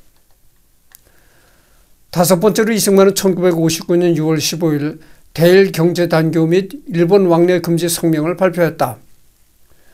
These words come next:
당시 언론은 이승만 정권의 경제 단교 조치에 대해 그것은 일본을 제재하는 게 아니라 한국을 제-, 제재하는 것이라는 비판까지 했다.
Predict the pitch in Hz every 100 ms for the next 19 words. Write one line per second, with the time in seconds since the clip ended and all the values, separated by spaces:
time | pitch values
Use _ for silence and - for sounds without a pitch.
0 | _ _ _ _ _ _ _ _ 175 190
1 | 254 220 190 190 190 170 - 185 175 175
2 | 170 175 175 170 165 160 170 165 156 151
3 | 165 165 165 - - 165 175 165 165 147
4 | 143 - - - - - 175 220 190 170
5 | 185 202 185 175 170 175 160 156 156 135
6 | 151 - 180 185 185 196 196 190 175 170
7 | 165 - - 170 170 156 151 139 151 147
8 | - - - 180 156 143 160 220 220 -
9 | - - 165 165 160 147 180 190 123